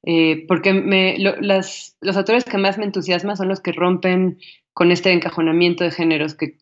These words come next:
creo que ya nos estorba más de lo que nos ayuda como, al menos como escritores, o yo como escritora,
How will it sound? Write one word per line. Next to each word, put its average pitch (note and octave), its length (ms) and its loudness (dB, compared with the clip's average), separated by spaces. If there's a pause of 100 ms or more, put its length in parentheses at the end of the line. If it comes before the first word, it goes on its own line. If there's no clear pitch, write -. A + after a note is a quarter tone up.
creo F3+ 160 0
que G3 120 0
ya F#3 100 4
nos F3 160 -2
estorba E3 340 -2
más D#3+ 120 2
de D#3+ 80 0
lo D3+ 100 0
que D3+ 100 -6
nos C#3+ 200 -4
ayuda D#3 320 2
como, C#3+ 360 -2
al E3 100 4
menos F#3+ 220 4
como D3+ 140 2
escritores, E3 680 -2
o D#3+ 60 0
yo D#3+ 180 2
como E3 140 0
escritora, E3 520 -2